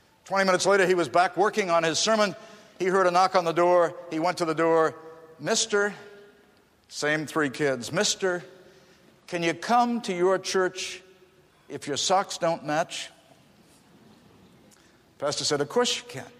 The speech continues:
He said, "Mister, can you come to your church if you have no socks at all?"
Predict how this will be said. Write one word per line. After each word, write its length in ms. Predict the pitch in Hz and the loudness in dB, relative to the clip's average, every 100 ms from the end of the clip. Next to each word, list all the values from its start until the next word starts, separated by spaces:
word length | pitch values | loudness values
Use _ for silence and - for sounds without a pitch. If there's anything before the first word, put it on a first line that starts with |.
| - _ _ _ _ _ _ _ _ _ | -20 _ _ _ _ _ _ _ _ _
He 80 | - | -8
said, 180 | - 156 | -4 0
"Mister, 260 | 220 220 | 0 0
can 200 | - 190 | 0 0
you 80 | 175 | 0
come 200 | 226 240 | 0 0
to 60 | 220 | 0
your 140 | 196 | 0
church 420 | 170 - 202 - | 0 -2 -2 -2
if 140 | 175 - | -8 -6
you 100 | 151 | -2
have 200 | 170 160 | -2 0
no 180 | 170 185 | 0 0
socks 380 | - 170 175 | 0 0 -2
at 80 | 135 | -4
all?" 260 | 123 175 | -4 -4